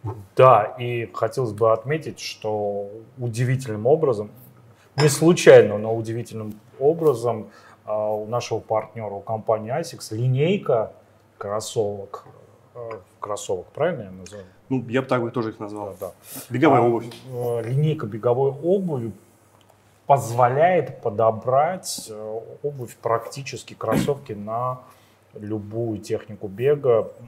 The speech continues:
Speaker 1: с пронацией или на носок, на пятку и так далее и тому подобное. Мне кажется, Asics — это один из редких, э, спортивных брендов, в рамках которого человек может найти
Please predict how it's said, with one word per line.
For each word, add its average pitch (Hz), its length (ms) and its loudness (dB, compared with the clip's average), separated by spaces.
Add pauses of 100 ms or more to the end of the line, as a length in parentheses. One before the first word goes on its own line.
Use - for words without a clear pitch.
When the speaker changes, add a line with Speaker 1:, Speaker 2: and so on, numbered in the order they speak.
(360)
Speaker 1:
с - 100 -20 (100)
пронацией 117 880 -2
или 104 500 -10 (100)
на 101 120 -10
носок, 107 520 -4
на 104 140 -10
пятку 135 480 -6
и - 20 -16
так 107 220 -16
далее 110 220 -4
и - 20 -10
тому 107 160 -8
подобное. 151 460 -2 (280)
Мне 143 140 -2
кажется, 139 460 2
Asics — - 440 -6 (100)
это 104 260 -8
один 107 240 -8
из 101 260 -12
редких, 110 680 -4
э, 110 180 -20
спортивных 101 640 -10
брендов, 123 480 -4 (320)
в 120 80 -4
рамках 131 560 2
которого 110 800 2
человек 110 320 -4
может 104 280 -12
найти 104 560 -10